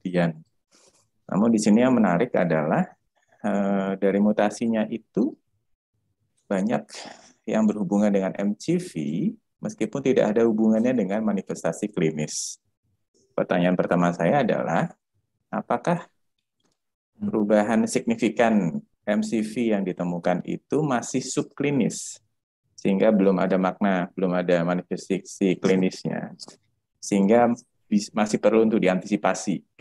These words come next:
<clears throat> ke depannya. Dan bagaimana juga kaitannya dengan penelitian awal Dokter Dian bahwa M C V itu bisa dijadikan screening untuk thalassemia? Itu pertanyaan pertama. Ya. Nah, pertanyaan kedua adalah,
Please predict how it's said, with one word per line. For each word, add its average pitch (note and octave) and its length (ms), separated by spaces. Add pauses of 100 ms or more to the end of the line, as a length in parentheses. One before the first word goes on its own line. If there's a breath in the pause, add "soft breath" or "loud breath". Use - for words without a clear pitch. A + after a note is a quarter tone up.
<clears throat> D3+ 320
ke - 40
depannya. - 480 (920)
Dan G#2+ 360 (440)
bagaimana G2+ 640
juga F#2+ 240
kaitannya G#2 480
dengan G2 320
penelitian F#2 480
awal F2 320
Dokter E2+ 300
Dian F#2+ 340
bahwa F#2 460
M G2 180
C - 160
V F2+ 320
itu C3 160
bisa G2+ 560 (540)
dijadikan F#2+ 480
screening A2 480
untuk - 240
thalassemia? D#2 640 (540)
Itu - 160
pertanyaan E2 400
pertama. D2 480 (720)
Ya. E2 160 (480)
Nah, D#2+ 320
pertanyaan F2+ 480
kedua F2+ 480
adalah, A#2 580